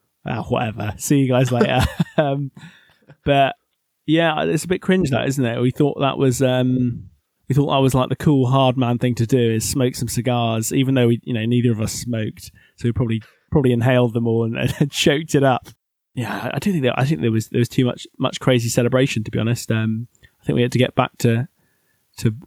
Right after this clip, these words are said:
to being shit at, at my university degree in a few days' time. So I think, <laughs> I think that, that probably dragged us back. What do you think, guys? Are, are you, are you guys cyclists at all? I, I've rambled on about me. What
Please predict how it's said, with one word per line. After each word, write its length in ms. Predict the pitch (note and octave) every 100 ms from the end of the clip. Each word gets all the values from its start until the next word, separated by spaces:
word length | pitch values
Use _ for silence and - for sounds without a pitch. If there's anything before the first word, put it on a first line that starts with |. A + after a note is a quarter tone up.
| -
to 80 | B2
being 200 | C3 A#2+
shit 320 | - C3+ -
at, 140 | A#2 - _ -
at 100 | -
my 100 | A#2
university 520 | A#2+ A#2 B2 B2 -
degree 280 | A2 G#2+ G#2
in 80 | G#2+
a 40 |
few 180 | - A#2
days' 240 | G#2+ A2
time. 320 | - B2 A2+ A2
So 160 | G#2+
I 120 | A2 A2+
think, 240 | - -
<laughs> 20 |
I 40 | - - _ - _ _ _ _ _ -
think 120 | C3+
that, 160 | B2+ -
that 160 | C3+
probably 200 | A#2+ B2
dragged 300 | A2+ A#2+ A2
us 80 | A#2
back. 440 | - A#2+ - - - _ _ _
What 120 | D#3 F#3
do 40 |
you 80 | G#3
think, 180 | G#3 E3
guys? 260 | D3 C3
Are, 160 | D#3 D#3
are 80 | F3
you, 280 | F3 G#3 F3 -
are 60 | E3
you 160 | G3+
guys 220 | A3 A3
cyclists 500 | - A3+ A3+ A#3+ -
at 140 | A3+ A#3
all? 180 | C4 C#4+
I, 260 | D3+ - D#3
I've 140 | D#3
rambled 340 | G3+ G3 D#3+ E3+
on 140 | D3+
about 180 | C3 C3
me. 220 | C#3+ A#2+
What 140 | C3+